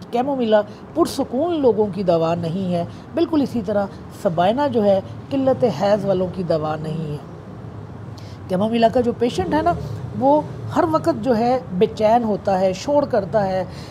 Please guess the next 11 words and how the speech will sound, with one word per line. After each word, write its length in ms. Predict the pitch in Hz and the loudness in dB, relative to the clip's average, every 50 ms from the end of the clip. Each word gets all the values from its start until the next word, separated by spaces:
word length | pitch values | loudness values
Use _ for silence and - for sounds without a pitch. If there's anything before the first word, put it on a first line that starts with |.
| - - - - - | -16 -16 -6 -4 -2
irritable 460 | 226 269 277 - 262 262 262 311 294 | 0 0 2 2 4 4 4 4 4
होता 360 | 214 233 220 180 - 233 226 | 4 2 2 2 2 4 4
है, 240 | 202 196 196 185 180 | 4 4 4 2 2
अ, 40 | 180 - - - - 151 | -2 -6 -14 -14 -6 -2
गुस्से 560 | 214 220 214 208 196 190 254 - - - 339 | 0 0 0 0 0 -2 -4 -2 2 2 4
वाला 240 | 302 285 277 262 262 | 6 6 6 6 6
होता 400 | 247 214 220 190 147 - 202 185 | 6 6 4 0 0 2 2 2
है, 200 | 180 180 170 165 - - - - - - | 4 2 0 -2 -6 -12 -16 -10 -2 0
पुरसुकून 500 | 403 - - 370 359 - 349 370 370 359 | 0 2 2 2 2 4 4 4 4 4
नहीं 180 | 339 311 294 | 2 2 4
होता। 340 | 226 185 - - 165 147 143 | 2 2 0 -2 -4 -6 -8